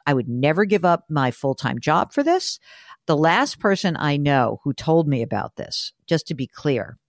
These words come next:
<laughs> is somebody who got caught up in the Madoff scandal. And she told me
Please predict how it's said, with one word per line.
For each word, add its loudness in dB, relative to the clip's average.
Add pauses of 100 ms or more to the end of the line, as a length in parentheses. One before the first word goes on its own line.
<laughs> -2
is 4
somebody 4
who 4
got 2
caught 2
up 2
in 0
the 0
Madoff 2
scandal. -8 (480)
And 0
she 0
told 2
me 2